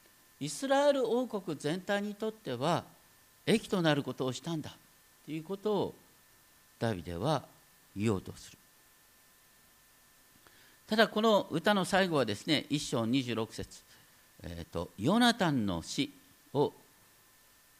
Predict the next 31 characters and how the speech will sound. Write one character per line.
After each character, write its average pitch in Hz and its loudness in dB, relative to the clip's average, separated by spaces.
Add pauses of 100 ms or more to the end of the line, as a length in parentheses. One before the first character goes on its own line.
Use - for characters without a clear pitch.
(160)
悲 135 2
し 147 -2
み 147 2
な 139 0
が 104 -2
ら 78 -6
で 76 -16
す - -12
ね、 107 -2 (960)
「ヨ 143 4
ナ 151 4
タ 139 0
ン 120 2
よ、 110 2
あ 117 4
な 220 4
た 196 2
の 156 4
私 208 0
へ 214 6
の 147 2
愛 151 2
は 107 0 (460)
女 226 4
の 220 2
愛 190 4
に 143 4
も 104 4
勝 117 0
っ 175 -18
て - 0